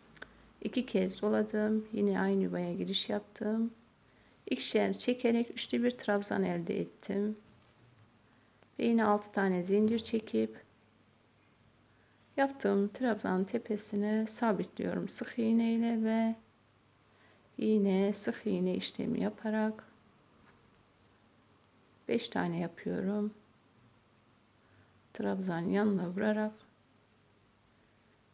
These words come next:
beş tane sık iğnemi yaptıktan sonra yuvaya yine giriş yaptım. Şöyle gördüğünüz gibi ve yine bir, iki, üç, dört, beş, altı zincir çekiyorum.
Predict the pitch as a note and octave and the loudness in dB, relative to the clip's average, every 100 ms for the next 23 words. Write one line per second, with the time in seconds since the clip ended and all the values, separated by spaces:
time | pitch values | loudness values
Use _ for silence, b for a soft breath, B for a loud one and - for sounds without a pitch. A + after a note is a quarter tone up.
0 | - A#3+ A3+ - F#3+ F#3+ G#3 - A#3+ A3 | -4 -2 -2 -2 0 2 2 -2 -2 -2
1 | G#3 F#3 - G3+ A#3 - - - F#3+ G3 | 0 0 0 0 -2 -6 -10 -4 -4 -4
2 | - A#3 A3 G#3+ G#3+ G3+ G3+ A3+ A3 A3 | -4 -2 0 0 2 2 2 4 4 4
3 | G3 G3 - F#3+ - - - - - - | 2 -2 -4 -8 -12 -14 -8 -6 -4 -4
4 | F#3 F3 - F#3+ F#3 - G3+ A3 G#3+ G#3 | -2 -2 -2 -4 -4 -6 -2 2 4 4
5 | G3 F#3 F#3+ F#3 F#3+ - - - G3+ - | 2 0 0 0 -2 -10 -14 -4 -4 -4
6 | - - - - G3 G3 F#3+ - - _ | -8 -8 -10 -8 -4 -2 -4 -14 -20 _
7 | G3+ F#3 F3 F#3 - - _ - F#3+ F#3+ | -4 -2 -4 -8 -14 -20 _ -6 -2 -2
8 | - - - - - G#3 G#3+ - F#3 G3+ | -4 -10 -12 -8 -2 -2 -2 -4 -2 2
9 | G#3 G#3+ - G#3+ - - G#3+ G#3+ A#3 | 2 0 -2 -4 -4 0 2 2 -2